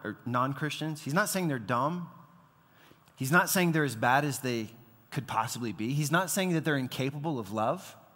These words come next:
or kindness or goodness or justice. All he's saying is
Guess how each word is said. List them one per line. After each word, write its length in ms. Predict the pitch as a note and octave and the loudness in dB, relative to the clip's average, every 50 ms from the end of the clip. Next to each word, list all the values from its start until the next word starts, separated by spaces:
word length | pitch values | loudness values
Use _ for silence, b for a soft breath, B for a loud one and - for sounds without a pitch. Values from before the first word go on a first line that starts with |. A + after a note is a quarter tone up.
| B B B B B | B B B B B
or 100 | - A#2 | -8 -6
kindness 560 | - - - A#2+ A#2+ B2+ C#3 D3+ D#3 D#3+ - - | -4 -2 -2 0 0 0 0 0 -2 -2 -4 -6
or 120 | A2+ A#2 | -6 -8
goodness 460 | G#2 F#2+ A#2 A#2 A#2+ C3 C#3+ C#3+ - - | -4 -4 -4 -2 -2 -2 -2 -4 -4 -6
or 100 | A#2+ A#2 | -6 -6
justice. 720 | A2 - A2 G#2+ A2 - - - E3 F3 F3+ - - - - B B B B B B B B B B - C#3 | -6 -4 -2 -2 -2 -2 -4 -6 -6 -4 -4 -6 -8 -12 -14 B B B B B B B B B B 0 0
All 80 | E3+ | 0
he's 220 | F#3 E3+ G3 F3 - | 2 0 -2 -2 -2
saying 340 | - - F3+ F3 E3+ D3 | -2 0 0 2 2 2
is 300 | B2+ A2+ A2 A2 - - | 0 0 -2 -4 -6 -10